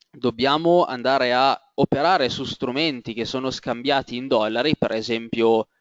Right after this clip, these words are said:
azioni Apple, per esempio l'euro-dollaro stesso, il Forex,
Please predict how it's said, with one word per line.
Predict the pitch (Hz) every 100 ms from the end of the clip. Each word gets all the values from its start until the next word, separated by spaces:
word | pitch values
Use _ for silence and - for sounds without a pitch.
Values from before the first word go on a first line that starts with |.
| _
azioni | - 117 - 123 120 113
Apple, | 143 - - 156 156 -
per | 123 113
esempio | 117 123 123 123 123 120 113 - _ _
l'euro-dollaro | 156 233 190 156 151 143 135 135 143
stesso, | 117 190 131 - 123
il |
Forex, | 123 185 120 98 113 - 113